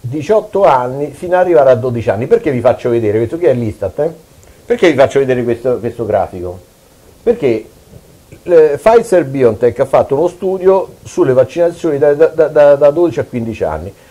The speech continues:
e pare che funziona, il vaccino funziona perfettamente, che non ha grossi effetti collaterali e che quindi potrà essere usato in queste fasce di età. Ora, se qui guardiamo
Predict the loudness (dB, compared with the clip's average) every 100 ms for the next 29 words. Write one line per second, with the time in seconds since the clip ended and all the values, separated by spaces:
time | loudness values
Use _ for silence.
0 | _ -12 0 4 4 2 -6 -10 -2 -2
1 | 0 -2 -6 -6 -6 -4 -6 -6 -8 -2
2 | -2 -2 -6 -10 -8 -8 -8 -10 -10 -10
3 | -16 -20 _ _ -2 0 2 0 0 -2
4 | -2 -6 -6 -6 -6 -2 -2 -4 -6 -6
5 | -10 -12 _ _ _ _ -8 -6 -4 -4
6 | -2 0 2 2 0 -4 -4 0 2 0
7 | -4 -6 -8 -4 -4 -4 -10 -8 -6 -8
8 | -14 _ _ -20 -20 _ -2 0 -6 -12
9 | _ _ -20 -20 -20 -6 -6 -4 2 2
10 | 4 2 2 -2 -8 -8